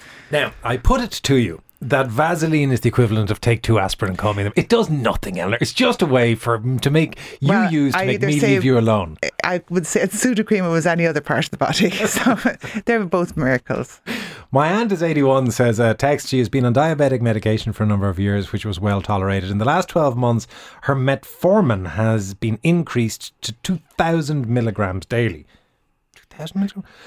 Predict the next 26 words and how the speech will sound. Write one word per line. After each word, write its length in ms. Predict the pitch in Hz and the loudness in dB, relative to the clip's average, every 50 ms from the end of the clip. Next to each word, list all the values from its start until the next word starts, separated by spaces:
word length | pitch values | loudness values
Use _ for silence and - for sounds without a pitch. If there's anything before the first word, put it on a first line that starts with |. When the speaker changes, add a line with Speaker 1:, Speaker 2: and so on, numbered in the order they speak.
| - - - | -18 -16 -12
Speaker 1:
"She 200 | - - 165 165 | -4 0 2 2
is 120 | 160 135 131 | 2 2 2
now 180 | 175 185 208 | 2 4 4
suffering 340 | 196 - 196 180 - 156 131 | 4 2 0 0 0 -2 -2
chronic 260 | - - 139 135 127 | -2 -2 -2 -2 -2
pain 200 | - - 127 127 | 0 0 0 2
and 100 | 117 107 | 0 -2
stiffness 400 | - - 165 156 - 160 151 131 | -2 -2 -2 -2 -2 -2 -4 -4
and 160 | - - 123 120 | -2 -2 0 0
is 80 | 107 | 2
unable 320 | 113 110 113 113 107 - 104 | 2 2 2 2 0 -2 -4
to 80 | 95 101 | -8 -4
walk. 360 | 101 123 147 151 143 - - | 0 2 2 2 0 -2 -6
Is 100 | 131 113 | -6 -6
it 80 | 113 | -6
possible 400 | - - 151 151 - - 165 160 | -4 -2 -2 -2 -2 -4 -4 -4
that 120 | 143 139 117 | -4 -4 -4
the 60 | - | -4
high 180 | - - 117 117 | -4 -2 -2 0
dosage 500 | 110 107 147 175 196 190 - 175 139 - | 2 2 4 4 2 2 -2 -6 -6 -6
could 140 | - 123 113 | -6 -4 -2
be 120 | 104 110 | -2 0
inducing 380 | 110 104 95 110 113 - - 107 | 0 0 0 -2 -4 -4 -4 -4
the 60 | 101 | -2
muscle 300 | 101 123 160 160 - - | 0 0 0 0 0 -2
pain? 320 | - - 160 160 160 156 | -2 0 0 0 0 -2